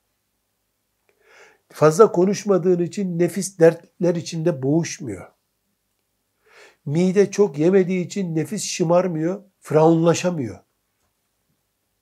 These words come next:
Karunlaşamıyor. Bu bir mücadele tarzıdır diyor. Demek ki haşa burada yani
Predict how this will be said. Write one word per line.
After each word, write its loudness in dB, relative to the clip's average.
Karunlaşamıyor. 2
Bu 4
bir 4
mücadele 2
tarzıdır 0
diyor. -20
Demek 2
ki -4
haşa 8
burada 6
yani 6